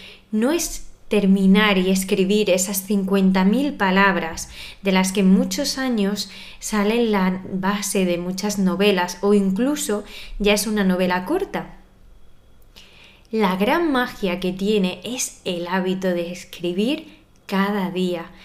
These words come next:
de comprometerte y entregarte unas horas o unos minutos, lo que tú puedas, a sembrar esa semilla de creatividad a través de la escritura. Pero claro, no tenemos que esperar a noviembre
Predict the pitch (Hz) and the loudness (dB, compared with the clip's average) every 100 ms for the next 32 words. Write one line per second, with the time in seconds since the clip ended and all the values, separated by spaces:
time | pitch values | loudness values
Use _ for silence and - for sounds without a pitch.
0 | - - - 185 196 185 190 185 180 214 | -20 -14 -4 0 2 2 2 0 0 2
1 | 247 233 180 180 190 185 190 190 180 202 | 2 2 -6 -4 0 0 2 0 2 0
2 | 220 196 180 170 220 240 277 - 233 214 | 0 -2 -4 -4 -4 -4 -4 -4 -4 -2
3 | 165 160 - 190 190 214 285 262 208 190 | -4 -6 -10 -2 2 2 0 -2 0 2
4 | 208 190 175 185 190 175 180 185 233 - | 2 0 -4 -4 -4 -4 -4 -4 -6 -4
5 | 226 196 185 202 - - - - - - | -2 0 -2 -6 -14 -16 -16 -18 -18 -6
6 | 190 - 196 190 240 285 320 302 240 240 | -4 0 2 4 2 0 -2 -2 -2 -2
7 | 269 - 220 190 196 214 226 202 190 196 | -6 -4 0 0 0 -2 0 -2 -2 -2
8 | 180 170 160 170 160 170 202 220 - 196 | -2 -2 -4 -6 -4 -2 -2 -4 -4 -4
9 | 190 180 175 190 190 190 180 165 - - | -2 -2 0 0 0 0 0 -4 -8 -6
10 | 180 165 175 170 180 - - - - - | -6 -4 -6 -6 -8 -14 -20 -20 -20 -20
11 | - - - - - - - - - - | -16 -14 -14 -16 -18 -18 -18 -18 -8 0
12 | 202 175 226 320 214 - - - 202 240 | 0 0 0 0 0 -6 -16 -6 0 2
13 | 403 349 208 196 196 190 196 185 185 202 | 2 2 0 -2 -2 -2 0 2 2 0
14 | 202 196 190 180 180 208 226 202 175 - | -2 0 2 2 0 0 0 0 0 -2